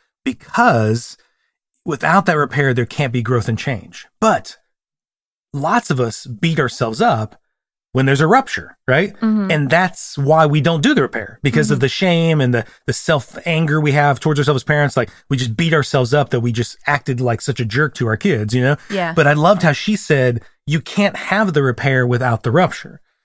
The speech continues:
Speaker 1: So, so to, to, I, I, I think that really hit me, Sarah, 'cause I think early on in my parenting, when I was learning all this knowledge about how to be a better parent, it was like, "Oh, I can't have ruptures."
Speaker 2: Mm-hmm.
Speaker 1: You know, and the goal was not to have ruptures.
Speaker 2: Mm-hmm.
Speaker 1: Instead of, the goal was to know what to do when you have the rupture.
Speaker 2: Yeah.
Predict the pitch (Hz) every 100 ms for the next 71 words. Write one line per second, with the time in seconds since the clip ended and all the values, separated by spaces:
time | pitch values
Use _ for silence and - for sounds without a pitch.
0 | _ _ - 143 139 135 - - 147 -
1 | 147 - 165 127 139 143 147 127 190 170
2 | 135 165 135 139 147 151 135 117 120 160
3 | 147 131 120 165 190 127 117 110 127 120
4 | 113 107 - - _ 127 127 117 113 143
5 | 175 151 131 127 113 131 170 185 113 117
6 | 123 127 117 113 101 - - 120 143 104
7 | - 233 117 110 - _ _ _ - 156
8 | 135 127 - - 156 131 170 135 - 156
9 | 131 117 127 - - - _ 226 214 202
10 | 190 180 120 170 143 135 160 156 139 120
11 | 123 139 123 117 107 113 - - 208 180
12 | 175 - - 165 - 208 170 123 147 131
13 | 147 135 123 113 - 135 127 135 127 131
14 | 113 127 117 98 92 123 104 87 - 214
15 | 208